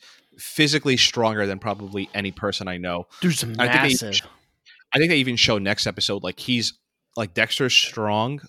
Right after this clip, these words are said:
Speaker 1: for the ep-, for the, in the Dexter world, but he ain't as strong as Ray Speltzer. And
Speaker 2: Yeah.
Speaker 1: we'll see that next episode. Um, I've seen this scene so many times, and this is where, like, I kinda put my computer down. And I was just watching 'cause I was like, "Holy shit,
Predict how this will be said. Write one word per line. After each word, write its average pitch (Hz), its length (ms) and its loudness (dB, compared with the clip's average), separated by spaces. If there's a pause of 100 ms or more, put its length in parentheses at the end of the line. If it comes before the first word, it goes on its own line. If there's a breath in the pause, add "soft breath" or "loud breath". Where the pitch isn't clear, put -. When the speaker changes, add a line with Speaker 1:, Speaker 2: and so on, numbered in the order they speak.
Speaker 1:
for 123 160 -4
the 113 200 0
ep-, - 240 -6
for 110 160 -4
the, 101 300 -2
in 104 160 -8
the 104 80 -4
Dexter 110 360 0
world, 110 240 -4
but - 120 -12
he 117 200 0
ain't 104 80 -2
as 98 80 -4
strong 95 240 -8
as 87 100 -12
Ray 90 140 -10
Speltzer. 85 560 -10
And 139 100 -8
Speaker 2:
Yeah. 120 100 2
Speaker 1:
we'll - 80 0
see 113 80 -2
that 95 120 -6
next 95 240 -10
episode. 90 460 -16 (480 loud breath)
Um, 90 340 -4 (800)
I've 131 100 0
seen 139 160 0
this 131 120 -2
scene 131 180 0
so 117 160 0
many 113 160 -2
times, 120 420 -4
and 101 160 -10
this 101 140 -6
is 104 100 -8
where, 107 140 -4
like, 98 140 -4
I 90 100 -8
kinda 104 240 -4
put 120 200 -6
my 104 120 -6
computer 101 400 -8
down. 113 200 -4
And - 80 -12
I 95 60 -4
was 95 140 -6
just 92 180 -12
watching 87 340 -4
'cause - 120 -16
I - 20 -10
was 87 80 -12
like, - 120 -20
"Holy 101 440 -10
shit, - 380 -8